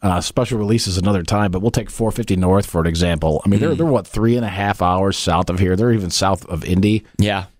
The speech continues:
Speaker 1: And they do their releases, their limited, you know, weekly releases on a Friday morning. But by the time I would get out of work and be able to get down there, it'd be five o'clock and there's nothing left, and I get to pick over, you know, a few slushy cans that are left. So it's hard. Or when it comes out and, uh, and you're so close, but you're just not close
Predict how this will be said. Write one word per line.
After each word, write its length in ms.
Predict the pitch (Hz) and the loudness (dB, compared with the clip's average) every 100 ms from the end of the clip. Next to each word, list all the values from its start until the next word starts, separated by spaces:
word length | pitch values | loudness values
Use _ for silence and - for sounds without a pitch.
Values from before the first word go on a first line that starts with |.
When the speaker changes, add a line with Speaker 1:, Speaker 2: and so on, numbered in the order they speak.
| _ | _
Speaker 1:
And 140 | 113 117 | -4 -2
they 100 | 123 | 0
do 140 | 143 | 0
their 100 | 156 | 2
releases, 600 | 120 110 147 175 92 87 | 0 0 0 0 -2 -4
their 160 | 87 95 | 0 2
limited, 520 | 98 123 113 90 90 | 2 2 0 -2 -4
you 80 | 101 | -2
know, 180 | 82 80 | 0 0
weekly 360 | 92 127 117 | 0 0 -2
releases 480 | 92 92 110 120 92 | -2 0 0 2 0
on 160 | - 95 | 0 -2
a 60 | 87 | -2
Friday 480 | - 180 170 107 | -2 0 0 0
morning. 560 | 92 151 202 117 65 73 - _ _ _ _ _ | 0 2 0 -2 -6 -12 -14 _ _ _ _ _
But 360 | 92 113 117 113 | 2 2 0 0
by 80 | |
the 80 | 120 | -2
time 260 | 120 143 151 | 0 0 2
I 60 | |
would 140 | 135 120 | 0 0
get 100 | 131 | -2
out 120 | 127 | 0
of 60 | 113 | 0
work 200 | 135 131 | 0 0
and 80 | |
be 80 | 117 | 0
able 100 | 117 | 0
to 80 | 110 | 0
get 120 | 101 | -2
down 200 | 113 123 | -2 0
there, 80 | 120 | -2
it'd 100 | 110 | -2
be 80 | 127 | -4
five 300 | - 110 104 | 0 -2 -2
o'clock 340 | 101 117 120 | -2 -2 -2
and 80 | 107 | -4
there's 180 | 90 90 | -6 0
nothing 300 | 110 110 95 | 0 0 -2
left, 300 | 98 107 - | 0 0 0
and 80 | 90 | 0
I 60 | |
get 100 | 92 90 | 0 0
to 120 | - | 0
pick 180 | 127 113 | 0 0
over, 220 | 113 104 | 0 2
you 80 | 98 | 2
know, 100 | 90 | 0
a 40 | |
few 200 | - 110 | 2 0
slushy 380 | 101 101 107 104 | 0 -2 -2 -2
cans 320 | - 98 95 | 0 0 0
that 100 | 101 | 0
are 60 | 85 | 2
left. 300 | 107 131 - | 0 0 -4
So 300 | - 127 - - - | -2 -2 -2 -14 -4
it's 220 | 160 160 - | -2 -2 -2
hard. 380 | 147 240 135 - | -2 0 0 0
Or 180 | 208 | 0
when 120 | 196 170 | 0 -2
it 60 | |
comes 200 | 143 147 135 | -2 -2 0
out 220 | 131 131 | -2 -2
and, 240 | 123 110 | -2 0
uh, 160 | 113 113 | 0 0
and 120 | 127 123 | 0 2
you're 120 | 120 | 2
so 260 | - 262 226 | 2 0 0
close, 320 | - 202 180 | 0 0 0
but 140 | 135 | -2
you're 120 | 120 123 | 2 2
just 220 | 147 - | 0 0
not 360 | 120 135 143 - | 0 0 -4 -4
close 380 | - 123 123 | 0 2 0